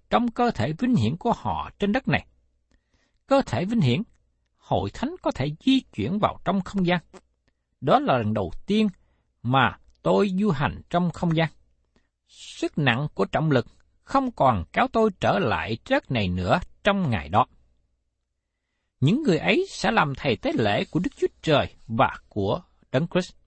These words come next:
Điều này đề cập đến dân Israel.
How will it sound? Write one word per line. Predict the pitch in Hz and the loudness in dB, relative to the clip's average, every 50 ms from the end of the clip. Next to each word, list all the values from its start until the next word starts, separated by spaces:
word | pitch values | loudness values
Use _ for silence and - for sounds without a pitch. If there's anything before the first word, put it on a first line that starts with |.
| _ _ _ _ _ _ _ _ _ _ _ _ _ _ _ _ - | _ _ _ _ _ _ _ _ _ _ _ _ _ _ _ _ 0
Điều | 180 190 185 | 2 2 4
này | 180 175 170 165 156 139 131 - _ | 4 4 2 2 0 -4 -8 -10 _
đề | 156 165 160 143 | 0 0 0 0
cập | - - - - - | -2 -6 -6 -4 -6
đến | 208 302 320 | -6 -6 -4
dân | 294 269 269 220 | -4 -4 -4 -2
Israel. | - 226 240 226 - - 240 233 226 233 214 - 220 233 | -2 -2 -2 -2 -2 0 0 0 0 0 0 2 2 0